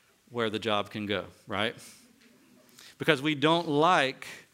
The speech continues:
that kind of language. I mean, after all, obey is a four-letter word, it just so happens, and we tend to treat it that way. And yet, think about this for a second.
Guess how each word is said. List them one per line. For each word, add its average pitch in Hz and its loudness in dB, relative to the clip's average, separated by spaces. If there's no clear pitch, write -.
that 139 0
kind 123 0
of 117 -4
language. 123 -2
I - -2
mean, 123 -2
after 127 -2
all, 131 2
obey 123 2
is 127 -2
a 117 -4
four-letter 123 2
word, 120 2
it 135 -8
just 123 -6
so 135 2
happens, 127 -2
and 139 2
we 147 4
tend 170 4
to 175 2
treat 190 4
it 147 4
that 117 2
way. 107 -2
And 131 0
yet, 156 0
think 208 0
about 139 2
this 113 -6
for 120 -6
a 101 -4
second. 90 -8